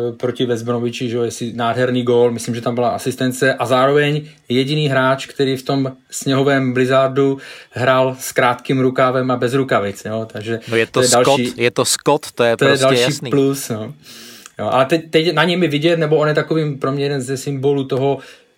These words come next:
Speaker 1: já teď nebudu říkat jako obrozený, protože mají tři zase-, eh, eh, tři zápasy, tři výhry za sebou, ale prostě takového toho vánočního Arsenalu, který jako je, eh, rychlý, dynamický, přímočarý, jo, takže ten se mi, eh, ten se mi určitě líbil teďka.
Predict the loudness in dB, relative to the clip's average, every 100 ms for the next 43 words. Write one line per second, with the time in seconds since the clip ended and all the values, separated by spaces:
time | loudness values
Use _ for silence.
0 | _ -6 -2 0 0 4 4 2 -2 0
1 | 0 2 2 2 0 2 2 4 2 2
2 | 0 0 0 0 0 -2 -2 -4 -2 -2
3 | -2 -6 -4 -4 -2 -6 -8 -12 -14 -8
4 | -8 -6 -6 -2 0 -2 -2 -6 -4 -4
5 | -4 -4 -6 -6 -2 0 0 -2 -2 0
6 | 0 0 0 2 2 2 -6 -20 -20 _
7 | 0 2 4 2 2 2 2 0 -2 0
8 | 0 0 -2 -2 -6 -12 -4 -2 -2 -4
9 | -10 -12 -12 -14 -16 -20 -20 _ _ -14
10 | -4 -4 -2 -2 -2 0 -2 -2 0 2
11 | 0 -2 -6 -6 -4 -2 -2 -2 -2 -2
12 | -2 -2 -2 -2 -4 -6 -6 -2 -2 -2
13 | -4 -6 -6 -6 -6 -4 -6 -6 -6 -4
14 | -2 -4 -8 -10 -16